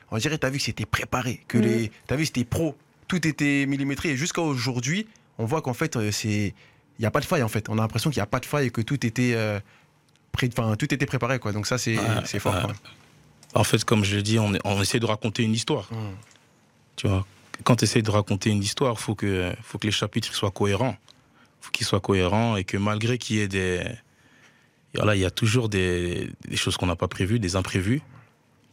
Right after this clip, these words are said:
Speaker 3: Bah, nous, on le sait. Il faut qu'on maîtrise et qu'on fasse genre que, ouais, non, c'est normal.
Speaker 2: C'est
Speaker 3: C'est comme
Speaker 2: normal,
Speaker 3: ça que ça
Speaker 2: ça
Speaker 3: devait
Speaker 2: va.
Speaker 3: se passer là. C'est
Speaker 2: Ça
Speaker 3: ça,
Speaker 2: va bien.
Speaker 3: ouais.
Speaker 2: C'est
Speaker 3: Ça
Speaker 2: exactement
Speaker 3: tombe bien,
Speaker 2: ce qu'on voulait.
Speaker 3: justement. Voilà.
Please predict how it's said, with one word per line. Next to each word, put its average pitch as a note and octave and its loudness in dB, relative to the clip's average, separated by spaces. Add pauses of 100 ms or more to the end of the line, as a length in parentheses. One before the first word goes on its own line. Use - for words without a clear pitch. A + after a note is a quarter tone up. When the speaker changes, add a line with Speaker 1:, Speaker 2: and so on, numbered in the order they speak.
(140)
Speaker 3:
Bah, - -2 (300)
nous, A2+ 6
on A2 4
le G2 2
sait. D#3+ -2 (720)
Il - -4
faut - -2
qu'on A2 2
maîtrise A2+ 2
et - -2
qu'on G#2 -4
fasse G#2+ -2
genre A#2 0
que, A2 -4
ouais, C#3+ 0
non, B4 -2
c'est - -2
normal. A3+ -4 (240)
Speaker 2:
C'est F3+ -6
Speaker 3:
C'est F3+ 0
comme C3 0
Speaker 2:
normal, - -2
Speaker 3:
ça G#3+ 2
que - -2
ça G#3 2
Speaker 2:
ça - -2
Speaker 3:
devait E3 -2
Speaker 2:
va. D#3+ 0
Speaker 3:
se C#3+ -4
passer C#3+ -2
là. A2 -4
C'est - -2
Speaker 2:
Ça - 0
Speaker 3:
ça, G3+ 0 (120)
Speaker 2:
va - -2
bien. - -2
Speaker 3:
ouais. F#2 -6 (160)
Speaker 2:
C'est - -4
Speaker 3:
Ça - -2
Speaker 2:
exactement E3+ 0
Speaker 3:
tombe D3+ 2
bien, E3+ 2
Speaker 2:
ce E3 -2
qu'on - - (160)
voulait. C3+ 0
Speaker 3:
justement. A2+ -2 (100)
Voilà. A#2+ 0